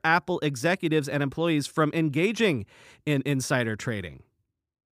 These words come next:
Quoting the lawsuit filed today in the U S District Court in New Jersey,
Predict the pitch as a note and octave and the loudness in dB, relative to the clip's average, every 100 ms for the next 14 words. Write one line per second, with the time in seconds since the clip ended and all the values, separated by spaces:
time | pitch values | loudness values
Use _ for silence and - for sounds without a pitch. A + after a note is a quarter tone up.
0 | _ - D3 D3+ D3 C3+ C3+ C3+ D3+ - | _ -6 -2 0 0 0 0 2 2 0
1 | D3 - D3+ C#3 C#3+ C3 C#3 C#3 C3 C3 | -2 0 0 0 0 0 2 2 0 -2
2 | B2 C3 C3+ C3+ C3 C#3 - C3 - - | -2 0 0 -2 -4 -4 -4 -6 -6 -2
3 | C3 - B2+ A#2+ A#2+ A2+ D3 E3 D3 D#3 | -2 -4 -6 -4 -4 -4 -2 0 0 0
4 | D3+ | 0